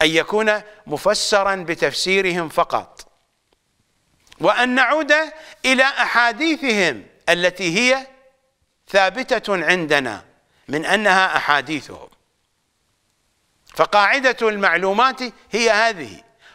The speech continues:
قرآنهم المفسر بتفسيرهم، وأحاديثهم التي نعرفها وما عندنا من شك فيها من أنها أحاديثهم.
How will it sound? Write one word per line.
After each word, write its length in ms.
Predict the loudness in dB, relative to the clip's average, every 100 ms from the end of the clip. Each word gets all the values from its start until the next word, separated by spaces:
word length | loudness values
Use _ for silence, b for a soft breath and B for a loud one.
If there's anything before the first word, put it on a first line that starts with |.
| b
قرآنهم 960 | 2 2 4 4 4 2 0 -2 -4 -8 -20 _ _ _ _ _ -6 0
المفسر 800 | 0 2 -2 0 0 2 2 2
بتفسيرهم، 1120 | 0 0 0 0 2 4 4 4 2 0 -6 -18 _ _ _ _ b b b
وأحاديثهم 1200 | 0 2 2 2 2 -2 -2 0 2 2 0 -6 -16 B B
التي 640 | 0 2 0 0 -2 -4 -12 _ _ -8
نعرفها 1160 | 0 2 4 2 -2 -2 0 2 0 -4 -16 _ _ _ _ _ _
وما 240 | -2 0 2
عندنا 640 | 2 2 0 0 0 -2 -6 B B
من 200 | -4 -2
شك 520 | 0 -2 -2 -4 -2
فيها 560 | -2 0 2 2 0 -4 B B
من 220 | -4 -2
أنها 600 | 0 0 2 2 2 0
أحاديثهم. 600 | 0 0 -2 -8 -18 -20